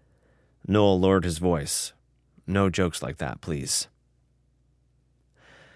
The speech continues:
And though the movie didn't provide all the definitive answers that Noel had hoped for, he loved it. Jude would never forget the look of rapture on the boy's face as he watched,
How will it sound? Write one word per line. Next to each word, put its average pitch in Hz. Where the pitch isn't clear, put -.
And 147
though 170
the 165
movie 139
didn't 131
provide 117
all 110
the 113
definitive 110
answers 95
that 98
Noel 98
had 87
hoped 151
for, 123
he 127
loved 92
it. -
Jude 110
would 98
never 104
forget 101
the 98
look 101
of 90
rapture 101
on 85
the 85
boy's 90
face 95
as 78
he 87
watched, 98